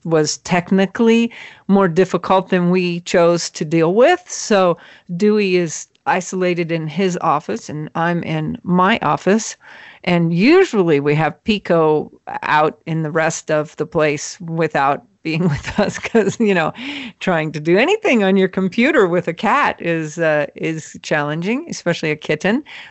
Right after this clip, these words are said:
But, um, but today Pico is in, uh, with Dewey. So, um, if Dewey has technical difficulties, we'll all understand why. Anyway, I just wanted to throw that in there because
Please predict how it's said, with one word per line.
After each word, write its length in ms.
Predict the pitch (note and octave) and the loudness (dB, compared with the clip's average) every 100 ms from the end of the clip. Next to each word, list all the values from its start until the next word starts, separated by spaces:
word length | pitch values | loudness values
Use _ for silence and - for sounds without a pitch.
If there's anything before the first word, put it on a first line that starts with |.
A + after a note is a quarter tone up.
| _ | _
But, 380 | E3 D3+ - - | -2 -2 -2 -4
um, 320 | D3+ C#3+ C#3 | -2 -2 -4
but 160 | - F3+ | 0 0
today 540 | - E3 E3 D3 F3+ | 2 2 2 2 0
Pico 500 | A3+ - F3 E3 D#3 D3+ | -2 -4 0 2 2 2
is 320 | D#3+ D#3 C#3+ - | 0 -2 -4 -4
in, 460 | C#3+ D3 D#3+ F3 - - | -4 -2 -2 -4 -8 -10
uh, 160 | - - | -8 -2
with 300 | E3 D#3+ - | 2 2 0
Dewey. 460 | - A#3+ C#4+ B2+ - | 0 4 4 2 0
So, 420 | - D3 C3+ D3 - - - - _ - | -2 0 0 0 -6 -20 -20 -20 _ -6
um, 340 | C3+ C3+ - - | -4 -2 -2 -2
if 220 | E3 - | -2 2
Dewey 240 | F3 E3+ | 4 4
has 200 | D#3 D3+ | 4 0
technical 480 | - - - D3+ D#3 | 0 -2 -2 -2 -2
difficulties, 760 | D3+ D3+ - - D#3+ - A#3 - | 0 0 0 -2 -2 0 -4 0
we'll 240 | E3+ D#3 | 2 2
all 220 | C#3+ D3+ | 2 2
understand 760 | - E3 D#3+ - - D#3+ D#3+ E3+ | 0 0 0 -2 -6 -6 -4 -2
why. 400 | G3 F#3 - - | 0 0 -4 -2
Anyway, 360 | B3+ A3+ D3+ C3+ | 0 2 4 2
I 80 | |
just 240 | E3+ E3 - | 0 -4 -2
wanted 220 | D#3+ E3 | -2 -2
to 60 | D#3+ | -4
throw 280 | - F3+ E3+ | 0 2 4
that 180 | E3 | 2
in 160 | E3 F3+ | 2 2
there 240 | G#3+ C#4+ | 4 2
because 480 | C#4 G3 - E3 - | 0 -2 -2 -2 -4